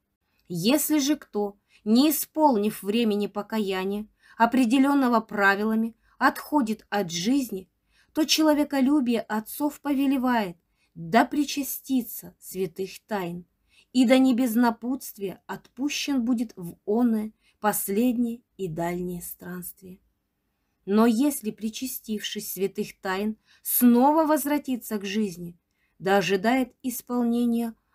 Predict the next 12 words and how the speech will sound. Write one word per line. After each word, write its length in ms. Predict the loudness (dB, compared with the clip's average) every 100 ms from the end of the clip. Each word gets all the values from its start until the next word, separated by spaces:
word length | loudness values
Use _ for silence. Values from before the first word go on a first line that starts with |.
| _
означенного 840 | -8 -4 -2 -2 -2 -2 -4 -2 -6
времени, 600 | -6 -8 -6 -8 -10 -14 _ _ _ _ _ _ -4
находясь 640 | -2 -2 -2 0 -2 -2
на 120 | -6 -6
той 180 | -8
степени, 680 | -8 -10 -6 -4 -2 -4 -6 _ _
на 160 | -2 0
которой 400 | 0 0 0 2
был 240 | 2 0
прежде 540 | 0 -2 0 -2 -4 -6
данного 500 | -2 0 0 0 0
ему 320 | 0 0